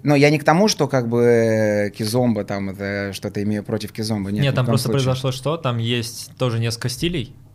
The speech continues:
Speaker 2: Как,
Speaker 1: Да.
Speaker 2: как вот, э, в танго аргентинское танго, танго вальс и милонга.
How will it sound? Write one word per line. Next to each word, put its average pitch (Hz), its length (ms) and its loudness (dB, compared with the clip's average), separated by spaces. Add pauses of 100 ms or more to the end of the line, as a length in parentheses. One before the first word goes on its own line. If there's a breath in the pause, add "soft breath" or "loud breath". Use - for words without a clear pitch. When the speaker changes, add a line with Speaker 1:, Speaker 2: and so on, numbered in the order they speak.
Speaker 2:
Как, 117 220 -4
Speaker 1:
Да. 139 160 -6
Speaker 2:
как 131 180 0
вот, 120 200 -6
э, 120 120 0
в 113 60 -12
танго 113 340 0
аргентинское 147 480 -4
танго, 143 260 -2
танго 110 280 -4
вальс 143 380 -2
и 117 120 -4
милонга. 113 580 -4